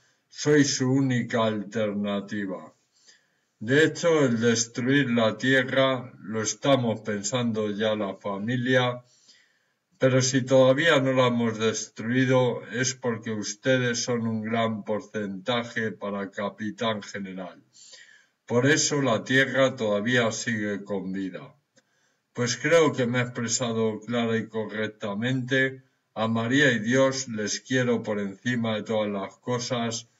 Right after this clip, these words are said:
y estoy aquí para ser capitán general. Que se me deja bien, que no, no hay problema, un planeta menos. Como bien saben, el proyecto me ha sido plagiado otra vez de nuevo, ahora va a subir los sueldos.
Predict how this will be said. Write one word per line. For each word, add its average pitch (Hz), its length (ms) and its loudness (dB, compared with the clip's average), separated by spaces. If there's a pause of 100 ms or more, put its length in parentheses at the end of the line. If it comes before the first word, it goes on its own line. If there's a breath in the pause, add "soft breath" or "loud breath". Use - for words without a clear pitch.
(540)
y 127 180 0
estoy 147 380 2
aquí 123 380 2
para 107 320 -2
ser 113 380 -2
capitán 104 640 -6
general. 95 680 -8 (100)
Que 117 140 -2
se 120 200 -4
me 127 140 -2
deja 151 400 0
bien, 104 460 -2
que 143 160 -4
no, 160 220 0
no 117 200 0
hay 123 120 0
problema, 101 680 -6
un 123 260 -4
planeta 104 680 -4
menos. - 720 -16 (640)
Como 135 280 2
bien 151 320 2
saben, 147 520 0
el 110 160 -2
proyecto 127 800 -2
me 117 200 -2
ha 113 60 -2
sido 117 440 -4
plagiado 113 680 -2
otra 107 400 -4
vez 107 180 -6
de 107 140 -6
nuevo, 131 400 0
ahora 113 200 -4
va 110 160 0
a - 40 -2
subir 107 340 -10
los 107 280 -4
sueldos. 135 760 0